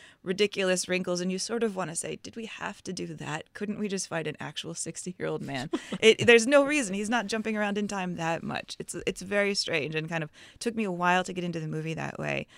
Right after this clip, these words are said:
Um, but yeah, when it gets going, it definitely does get going. And Penelope Cruz just steals this movie because this is a character who's dealing with her husband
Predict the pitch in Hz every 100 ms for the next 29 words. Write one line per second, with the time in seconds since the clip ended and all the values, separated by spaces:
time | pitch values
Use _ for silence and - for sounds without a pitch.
0 | - - - 214 214 196 240 262 - 185
1 | 240 285 240 220 - 180 165 151 175 -
2 | 175 185 190 185 175 170 151 151 - 156
3 | - 147 143 135 - 180 185 262 240 196
4 | - 160 - 175 - - - - - -
5 | - 226 220 190 185 269 196 190 196 190
6 | 214 208 190 180 170 - 175 180 180 180
7 | 175 170 180 175 170 214 165 160